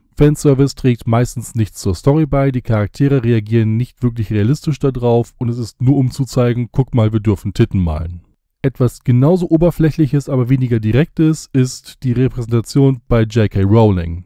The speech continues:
wo es in den Büchern allerbestenfalls Andeutungen gibt und die ganze in großen Anführungsstrichen Repräsentation findet dann im Anschluss auf Twitter statt.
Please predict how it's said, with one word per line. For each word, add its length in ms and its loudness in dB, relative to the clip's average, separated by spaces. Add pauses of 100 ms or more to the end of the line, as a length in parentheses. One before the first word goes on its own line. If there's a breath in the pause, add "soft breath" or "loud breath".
(160)
wo 180 4
es 120 0
in 80 -2
den 220 0
Büchern 480 2
allerbestenfalls 920 -2
Andeutungen 680 0
gibt 480 -4
und 140 -2
die 80 0
ganze 480 0
in 120 -2
großen 340 2
Anführungsstrichen 720 0
Repräsentation 1200 2
findet 400 -4
dann 120 0
im 140 0
Anschluss 380 -2
auf 160 -4
Twitter 400 0
statt. 420 -10